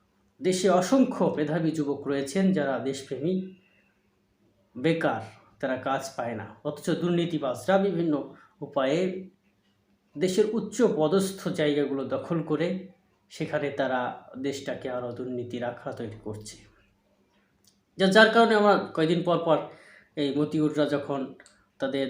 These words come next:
দুর্নীতি প্রকাশ পায় ছাগলকাণ্ডের পর, তখন জানতে পারি যে তাদের আসলে কতটা সম্পদ অর্জন করে এই সরকারি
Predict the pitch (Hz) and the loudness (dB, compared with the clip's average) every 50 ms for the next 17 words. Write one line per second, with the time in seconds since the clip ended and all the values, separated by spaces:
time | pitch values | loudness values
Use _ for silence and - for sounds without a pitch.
0 | 127 - 143 135 139 139 131 135 131 127 139 135 - 147 139 - - - 156 131 | -4 -4 -2 0 0 -2 -2 -2 -4 -4 -4 -2 0 -2 -2 -2 -4 -4 -4 -2
1 | 123 - - - 135 123 135 131 127 135 123 123 123 127 123 - - 120 120 - | -2 -4 -4 -4 -4 -2 -4 -4 -4 -4 -4 -4 -6 -8 -8 -6 -6 -6 -6 -4
2 | - 131 131 147 135 131 127 131 127 127 123 127 123 123 123 123 117 123 123 120 | -6 -6 -6 -6 -6 -4 -4 -6 -6 -6 -8 -8 -6 -6 -6 -6 -8 -8 -10 -12
3 | - - - _ _ _ _ - 135 - 135 135 131 - - 127 127 123 - - | -14 -16 -20 _ _ _ _ -8 -6 -4 -4 -4 -6 -6 -8 -10 -12 -8 -4 -4
4 | 156 156 - 190 - 170 139 107 - - - _ _ _ _ _ _ - - - | -4 -4 -4 -4 -4 -4 -4 -4 -8 -14 -18 _ _ _ _ _ _ -20 -20 -20
5 | - - - - 160 165 165 160 - 190 - - - 143 147 156 147 - 190 196 | -16 -16 -6 -2 -2 -2 -2 0 0 0 -2 0 0 2 2 2 4 4 2 2
6 | 196 190 190 - - - - - - 156 160 170 180 165 147 143 147 139 135 131 | 4 2 0 -2 -8 -14 -16 -6 0 2 4 4 4 4 4 4 2 2 0 -2
7 | 131 131 - - - _ _ _ _ _ _ _ _ _ _ _ _ _ _ _ | -4 -6 -8 -14 -20 _ _ _ _ _ _ _ _ _ _ _ _ _ _ _
8 | _ _ _ _ _ _ - - - 160 165 156 160 - 156 151 | _ _ _ _ _ _ -16 -8 -4 -4 -4 -2 0 2 2 4